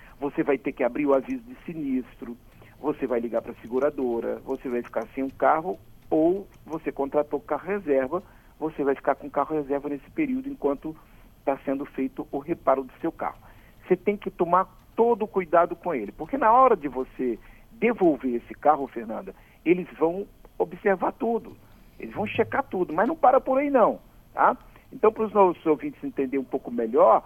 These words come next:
a coisa é um pouquinho mais complexa. E aí, ele pode alugar com doze meses, dezoito meses e vinte e quatro meses. "Ah, eu quero alugar por um mês."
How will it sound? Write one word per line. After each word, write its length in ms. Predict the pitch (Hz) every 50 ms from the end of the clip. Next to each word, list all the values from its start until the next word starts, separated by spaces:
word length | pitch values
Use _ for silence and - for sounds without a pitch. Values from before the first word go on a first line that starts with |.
| - -
a 120 | - - -
coisa 300 | - - 180 165 196 208
é 20 |
um 100 | 202 208 - - - -
pouquinho 440 | - 349 - - - 269 302 233 233
mais 400 | 226 202 190 185 196 202 208 196 - - - -
complexa. 640 | - 202 220 208 - 175 139 101 - - - - - - _ - _ - _ _ - - -
E 100 | 151 180
aí, 380 | 196 226 233 226 185 123 - - -
ele 160 | 165 180 196 190
pode 260 | - 190 196 190 202
alugar 440 | 196 190 180 143 131 113 104 - - - _ _ -
com 120 | - 160 156
doze 380 | 147 - 202 226 226 185 180
meses, 420 | 180 156 151 156 170 196 196 190 190 - - _ - - - -
dezoito 500 | - 165 160 127 123 214 240 240 - 202
meses 360 | 175 160 165 170 196 202 190 - - -
e 100 | - 196
vinte 240 | - - 196 202 -
e 40 | -
quatro 320 | - 190 196 - 226 220
meses. 320 | 208 156 135 131 131 - - _ _ - - -
"Ah, 100 | - 233
eu 80 | 233 220
quero 220 | 220 - 233 220
alugar 260 | 214 208 196 196 208 208
por 160 | - - 208
um 80 | 226
mês." 340 | 233 214 180 139 120 110 113